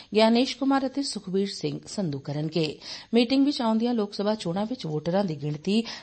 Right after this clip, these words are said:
ਵਧਾਉਣ ਦੇ ਢੰਗ ਤਰੀਕਿਆਂ ਬਾਰੇ ਚਰਚਾ ਕੀਤੀ ਜਾਏਗੀ। ਇਹ ਕੁਝ ਸ਼ਹਿਰੀ ਅਤੇ ਪੇਂਡੂ ਖੇਤਰਾਂ ਵਿੱਚ ਘੱਟ ਵੋਟਰਾਂ ਦੇ ਮੁੱਦੇ ਨੂੰ ਹੱਲ ਕਰਨ ਲਈ ਨਿਸ਼ਾਨਾ ਤੇ ਖਾਸ ਕਾਰਜ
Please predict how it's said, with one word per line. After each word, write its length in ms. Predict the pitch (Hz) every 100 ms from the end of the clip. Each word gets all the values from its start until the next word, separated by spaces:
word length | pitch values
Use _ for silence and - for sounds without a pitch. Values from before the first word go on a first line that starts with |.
| -
ਵਧਾਉਣ 420 | 214 240 262 226
ਦੇ 140 | 226 254
ਢੰਗ 240 | 208 165
ਤਰੀਕਿਆਂ 460 | 185 196 196 208 208
ਬਾਰੇ 280 | 190 190 240
ਚਰਚਾ 380 | - 139 143
ਕੀਤੀ 320 | 143 143 156 156
ਜਾਏਗੀ। 540 | 175 175 165 147 - - - - -
ਇਹ 160 | 262
ਕੁਝ 200 | 262 254
ਸ਼ਹਿਰੀ 460 | 233 247 240 294 311
ਅਤੇ 180 | 285 208
ਪੇਂਡੂ 400 | 185 185 180 226
ਖੇਤਰਾਂ 520 | - 143 - 190 220
ਵਿੱਚ 260 | 208 233 - - - - 233
ਘੱਟ 140 | 214
ਵੋਟਰਾਂ 420 | 254 247 240 233 247
ਦੇ 140 | 233
ਮੁੱਦੇ 440 | 160 165 170 202 240
ਨੂੰ 140 | 254
ਹੱਲ 200 | - 151
ਕਰਨ 340 | 147 165 220 240
ਲਈ 280 | 196 214 226 - - _ _ 196
ਨਿਸ਼ਾਨਾ 460 | 202 233 233 277
ਤੇ 180 | 277 240
ਖਾਸ 440 | 233 214 202 220
ਕਾਰਜ 340 | - 175 165